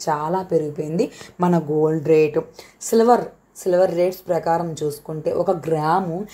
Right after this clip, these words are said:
ఎయిటీ రూపీస్, నైంటీ రూపీస్, ఎయిటీ ఫోర్, ఎయిటీ త్రీ కాస్త హండ్రెడ్ రూపీస్కి reach అయింది. టెన్ గ్రామ్స్ ప్రైస్ వన్ థౌజండ్కి అయితే రీచ్ అయిందండి. కిలో వెండి అయితే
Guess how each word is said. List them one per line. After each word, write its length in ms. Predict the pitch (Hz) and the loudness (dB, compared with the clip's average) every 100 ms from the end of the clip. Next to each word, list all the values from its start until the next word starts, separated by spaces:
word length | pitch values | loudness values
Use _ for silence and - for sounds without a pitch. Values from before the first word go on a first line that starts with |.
| - - | -16 0
ఎయిటీ 200 | 190 214 | 2 4
రూపీస్, 380 | 226 208 220 208 | 0 -2 -4 -4
నైంటీ 340 | 208 170 180 | -4 -2 0
రూపీస్, 360 | 190 190 190 180 | -2 0 -4 0
ఎయిటీ 180 | 165 175 | 0 0
ఫోర్, 280 | 170 202 196 | -2 0 2
ఎయిటీ 200 | 165 180 | 0 -2
త్రీ 240 | - 262 | -2 -2
కాస్త 520 | 233 180 151 143 - 156 156 180 175 - - | 0 -2 -2 -6 -4 0 0 -2 -6 -20 -18
హండ్రెడ్ 380 | - 180 180 165 | -6 -2 -2 -2
రూపీస్కి 520 | 160 156 196 196 302 | -4 -4 -4 -2 0
reach 360 | 269 175 160 - | 0 0 -2 -4
అయింది. 460 | 160 151 156 151 156 - _ - | -2 -2 -4 -4 -6 -10 _ -10
టెన్ 240 | 175 180 175 | -6 -2 2
గ్రామ్స్ 340 | 190 202 208 - | 4 2 0 2
ప్రైస్ 280 | 196 240 - | 4 4 0
వన్ 320 | 170 175 208 | -2 -2 0
థౌజండ్కి 640 | 240 214 185 165 160 160 | 2 2 0 -2 -4 -2
అయితే 220 | 156 156 | -2 0
రీచ్ 300 | 208 175 175 | 0 0 -4
అయిందండి. 400 | 202 185 180 175 | -6 -6 -8 -8
కిలో 640 | 175 - - - 170 175 196 | -10 -14 -20 -10 -2 2 2
వెండి 360 | 165 156 170 | 0 -4 -2
అయితే 360 | 190 151 202 | -2 -2 -4